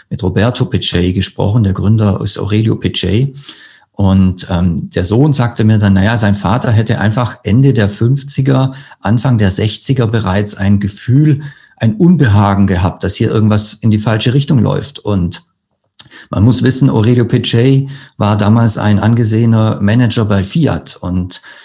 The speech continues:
er, er konnte dieses Gefühl nicht so richtig beschreiben, hat aber darüber angefangen, darüber zu sprechen. Und,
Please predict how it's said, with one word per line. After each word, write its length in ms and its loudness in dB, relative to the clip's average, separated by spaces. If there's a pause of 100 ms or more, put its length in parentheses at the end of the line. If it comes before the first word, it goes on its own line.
(200)
er, 400 0
er 140 -6
konnte 300 2
dieses 320 0
Gefühl 420 0
nicht 160 2
so 100 0
richtig 400 -2
beschreiben, 760 0
hat 180 -2
aber 200 0
darüber 640 0
angefangen, 560 0 (160)
darüber 320 0
zu 120 -6
sprechen. 540 -4
Und, 400 -8